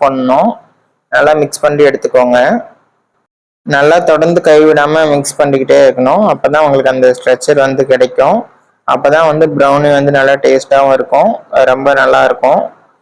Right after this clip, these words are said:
இப்ப நம்ம தொடர்ந்து மிக்ஸ் பண்ணிட்டே இருந்தோம் அப்படின்னா உங்களுக்கு வந்து இந்த மாதிரி ஒரு கன்சிஸ்டன்சில இது கிடைக்கும். கட்டி இல்லாம நல்லா மிக்ஸ் பண்ணி எடுத்துக்கிட்டோம். இதுல நம்ம எடுத்து வச்சிருக்கிற கோதுமை மாவை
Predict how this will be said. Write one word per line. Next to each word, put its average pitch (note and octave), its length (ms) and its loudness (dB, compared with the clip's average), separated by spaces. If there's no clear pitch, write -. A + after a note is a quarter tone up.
இப்ப C#3+ 160 -6
நம்ம C3 140 -2
தொடர்ந்து D#3+ 460 2
மிக்ஸ் C#3 240 -4
பண்ணிட்டே C#3+ 320 2
இருந்தோம் C#3 320 0
அப்படின்னா C3+ 320 -2
உங்களுக்கு C3+ 320 0
வந்து D3 220 -2
இந்த C3+ 180 -2
மாதிரி C3+ 180 0
ஒரு B2+ 120 2
கன்சிஸ்டன்சில C#3+ 720 -2
இது C3+ 140 -2
கிடைக்கும். C3 460 0
கட்டி C#3+ 300 0
இல்லாம D#3 320 2
நல்லா C#3+ 220 2
மிக்ஸ் C#3+ 240 -6
பண்ணி D3 220 0
எடுத்துக்கிட்டோம். C3+ 500 0
இதுல C#3 320 2
நம்ம C3+ 340 2
எடுத்து C3+ 260 2
வச்சிருக்கிற D#3 380 0
கோதுமை D3+ 380 4
மாவை C3+ 260 2